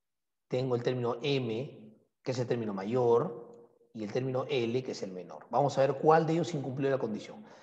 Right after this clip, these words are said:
Término medio, tiene que estar encerrado en alguna premisa. Está en la dos con par encerrado. Excelente, cañón.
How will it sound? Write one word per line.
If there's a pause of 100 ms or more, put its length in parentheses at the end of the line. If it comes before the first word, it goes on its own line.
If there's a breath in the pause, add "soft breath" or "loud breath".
(220 loud breath)
Término
medio, (420)
tiene
que
estar
encerrado
en
alguna
premisa.
Está
en
la
dos
con
par
encerrado.
Excelente,
cañón.